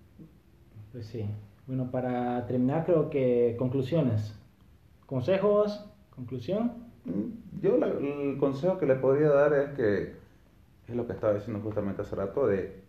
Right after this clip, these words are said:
Speaker 2: analizar primero las personas, primero tener un... Yo creo que cada persona tiene su concepto de quién quiere conocer,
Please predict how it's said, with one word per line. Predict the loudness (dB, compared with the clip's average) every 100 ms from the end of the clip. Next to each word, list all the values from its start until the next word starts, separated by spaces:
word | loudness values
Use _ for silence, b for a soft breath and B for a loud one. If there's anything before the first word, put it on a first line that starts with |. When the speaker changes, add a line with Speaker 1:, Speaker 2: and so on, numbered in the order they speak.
| -12
Speaker 2:
analizar | -4 0 0 0 -2
primero | 0 0 2 2
las | 2
personas, | -2 -2 -4 4
primero | 6 6
tener | 6 6
un... | 4 0 -4 -16 -14 -14 -14 -16 -10 -4
Yo | -2
creo | -2
que | 0
cada | 2 2
persona | 2 0 2
tiene | 0
su | 0 -2
concepto | -2 0 -2 -2 -2
de | -2 -6
quién | -6 -4
quiere | -2 -2
conocer, | -4 -4 -4